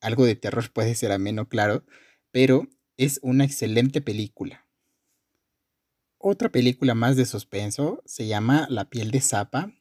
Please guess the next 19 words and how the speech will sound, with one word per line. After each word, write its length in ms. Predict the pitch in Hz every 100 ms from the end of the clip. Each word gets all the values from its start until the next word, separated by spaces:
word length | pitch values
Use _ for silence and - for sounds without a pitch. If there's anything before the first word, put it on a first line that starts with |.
| _
y 140 | 139
es 180 | 156 - -
una 200 | 165 196
historia 360 | - 120 131
bastante 800 | 123 101 - 110 110 127 120 127
europea, 680 | 110 101 - 110 110 117 285 _ _ _ _ -
pero 160 | 139
además 320 | 143 160 196
conjuga 800 | - 254 - 156 143 151 165 170
el 140 | - 120
suspenso, 840 | - 117 - 127 139 143 - 123 127 -
el 240 | - 107 -
thriller 600 | - 139 139 127 135 - _ _ _
y 140 | 135 120
el 160 | 110
drama 400 | 123 151 165 185
de 100 | 156
una 220 | 127 160 170
manera 480 | 127 117 120 147